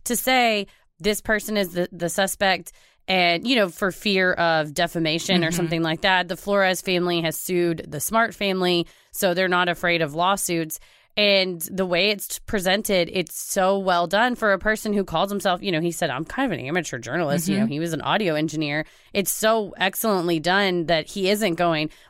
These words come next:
Speaker 1: "Well, we all know it's obviously Paul Flores." He's like, "Here's fifty-three facts.
Speaker 2: Yeah.
Speaker 1: You,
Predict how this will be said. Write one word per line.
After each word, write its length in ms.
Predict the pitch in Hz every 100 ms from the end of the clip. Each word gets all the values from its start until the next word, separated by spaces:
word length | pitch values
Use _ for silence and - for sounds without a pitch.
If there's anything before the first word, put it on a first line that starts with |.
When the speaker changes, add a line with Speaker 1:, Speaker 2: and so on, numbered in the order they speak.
| -
Speaker 1:
"Well, 140 | 180
we 140 | 175 165
all 220 | 185 269
know 180 | 339 220
it's 160 | 165 -
obviously 460 | 226 160 160 - 180
Paul 260 | - 196 226
Flores." 380 | 269 202 175
He's 140 | - 208
like, 140 | 165 - -
"Here's 260 | 185 202 -
fifty-three 500 | 165 - 220 294 330
facts. 480 | - 180 - - -
Speaker 2:
Yeah. 240 | 160 185 175 -
Speaker 1:
You, 240 | - 349